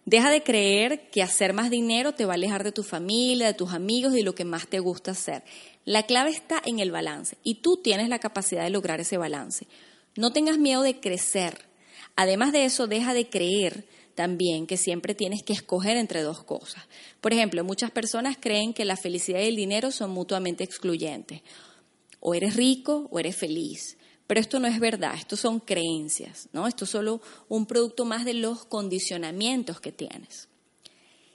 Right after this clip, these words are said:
Invierte con propósito. Invierte tu dinero con productos financieros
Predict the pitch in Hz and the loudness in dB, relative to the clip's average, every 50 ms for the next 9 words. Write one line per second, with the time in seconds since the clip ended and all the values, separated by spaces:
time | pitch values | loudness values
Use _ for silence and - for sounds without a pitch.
0 | _ _ _ _ - 247 247 247 247 226 247 254 269 285 302 320 311 330 311 311 | _ _ _ _ 0 2 4 4 4 4 4 4 4 2 2 0 -2 -4 -4 -2
1 | - 262 233 208 - 190 180 180 - 165 156 160 - - - - - - - _ | -2 -2 -2 -2 -2 -4 -6 -4 -4 -4 -4 -6 -8 -10 -12 -14 -20 -20 -20 _
2 | _ _ _ - - - _ - 220 233 233 226 269 247 247 - 330 320 330 311 | _ _ _ -20 -20 -20 _ -2 0 2 4 6 4 4 4 2 0 2 2 2
3 | 294 262 240 240 233 254 262 262 262 247 226 - - 202 202 196 196 208 208 - | 4 2 2 2 2 2 0 0 0 -2 -2 -4 -4 -2 0 2 2 0 0 -4
4 | - - 269 269 - - - - _ - - _ _ - - - - 226 214 202 | -4 -4 -4 -4 -4 -6 -12 -16 _ -20 -20 _ _ -20 -10 -2 0 0 2 2
5 | 196 196 - - 208 202 202 208 247 247 | 2 0 2 2 2 2 2 2 0 -2